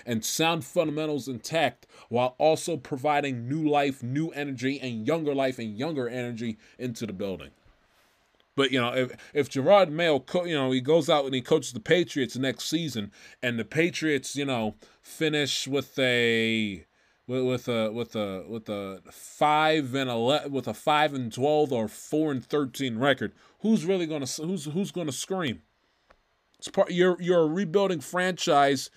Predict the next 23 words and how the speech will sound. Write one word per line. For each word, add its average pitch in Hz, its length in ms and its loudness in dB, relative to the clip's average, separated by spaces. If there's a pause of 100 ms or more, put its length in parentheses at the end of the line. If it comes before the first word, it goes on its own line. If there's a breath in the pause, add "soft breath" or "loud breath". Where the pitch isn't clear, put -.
(180 loud breath)
you 151 100 0
know, 131 300 2
that 135 300 0
said 156 320 0
goodbye 147 420 6
to - 160 -6
the 127 100 0
final 165 460 0
piece, 170 420 -6 (140)
the 135 180 -4
final 165 440 -2
piece 170 340 -6
of 143 140 -2
your 135 120 2
dynasty. 123 720 -2 (400)
It 139 140 -2
was 139 180 -10
par 180 260 4
for 175 140 -2
the 139 80 -2
course. 151 460 -2
It 131 180 -10
happens. - 580 -2